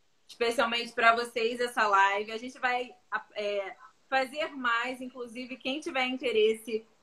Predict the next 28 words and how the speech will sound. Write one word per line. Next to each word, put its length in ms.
em 300
sugerir 840
temas, 800
coloca 460
na 100
nossa 320
última 520
foto 540
que 100
temas 400
vocês 260
gostariam 580
que 120
a 40
gente 300
trouxesse, 540
tá 100
bom? 260
E, 120
Ana, 560
deixa 260
você 220
se 120
despedir 400
aí 140
também 240
das 140
Sobelete. 480